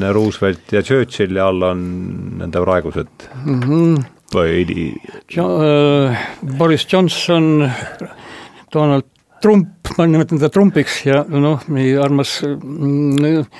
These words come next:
Speaker 2: Volodja.
Speaker 1: Jah, kõik on sellised, noh, üks on, <laughs> ütleme, sellises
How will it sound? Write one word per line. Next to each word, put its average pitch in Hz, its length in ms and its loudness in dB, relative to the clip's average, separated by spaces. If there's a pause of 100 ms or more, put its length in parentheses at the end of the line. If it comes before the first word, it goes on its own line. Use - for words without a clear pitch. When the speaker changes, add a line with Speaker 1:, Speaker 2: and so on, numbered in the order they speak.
(240)
Speaker 2:
Volodja. 185 560 0 (160)
Speaker 1:
Jah, 82 340 0 (240)
kõik 101 320 -2
on 95 80 0
sellised, 87 400 0
noh, 87 240 0
üks - 180 -6
on, 85 220 -2 (800)
<laughs> - 960 -16
ütleme, 107 240 -2
sellises 95 400 0